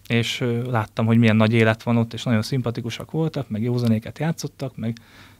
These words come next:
tényleg látszott, hogy, ö, sokan vannak ott,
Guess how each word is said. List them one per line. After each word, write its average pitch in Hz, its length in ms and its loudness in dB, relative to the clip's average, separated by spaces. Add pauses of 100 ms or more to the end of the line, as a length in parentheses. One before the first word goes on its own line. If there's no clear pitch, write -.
tényleg 117 200 0
látszott, 117 380 0
hogy, 110 280 -2
ö, 110 360 2 (640)
sokan 107 400 -2
vannak 107 300 -2
ott, 170 240 -2